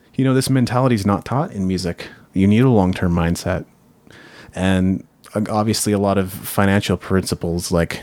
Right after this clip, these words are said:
delayed gratification, being conservative with your money,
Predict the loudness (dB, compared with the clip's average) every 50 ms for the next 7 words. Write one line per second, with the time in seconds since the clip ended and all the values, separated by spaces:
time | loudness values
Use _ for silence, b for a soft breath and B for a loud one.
0 | -6 -6 -4 -2 0 2 2 2 2 0 0 2 2 2 2 0 -2 -4 -2 0
1 | 0 0 0 -2 -2 -4 -4 -6 -6 B B B B B B B B -2 0 2
2 | 4 4 2 2 2 0 0 2 2 2 2 2 4 2 2 2 2 -2 -2 0
3 | -2 -2 0 0 0 0 0 -2 -4 -6